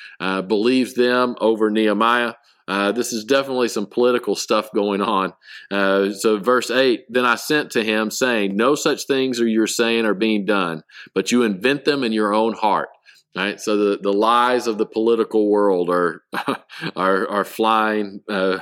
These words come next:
<laughs> all over the place. Verse nine, "For they, uh,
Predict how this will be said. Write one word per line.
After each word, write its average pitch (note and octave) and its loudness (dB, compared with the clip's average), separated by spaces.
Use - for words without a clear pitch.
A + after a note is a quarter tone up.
<laughs> - -4
all A#2 2
over G2+ 0
the F#2+ 0
place. E2+ -2
Verse A#2 0
nine, A#2+ 0
"For A2 -2
they, C3 2
uh, G2+ 0